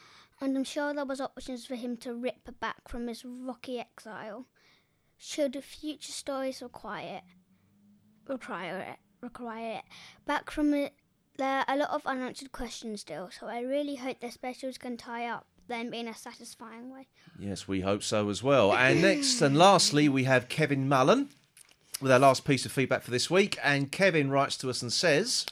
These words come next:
Speaker 1: "Some storylines were left unanswered,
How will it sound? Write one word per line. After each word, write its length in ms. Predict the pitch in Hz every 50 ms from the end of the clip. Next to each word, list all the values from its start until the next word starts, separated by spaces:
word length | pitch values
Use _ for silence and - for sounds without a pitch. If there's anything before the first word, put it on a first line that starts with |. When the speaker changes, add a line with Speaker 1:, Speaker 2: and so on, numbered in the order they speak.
| -
Speaker 1:
"Some 240 | - - - 415 466
storylines 680 | - - - 381 370 349 311 285 277 277 269 262 - -
were 60 | 277
left 240 | 277 269 - - - _ - -
unanswered, 720 | 247 247 247 233 208 180 - - - 139 139 143 - -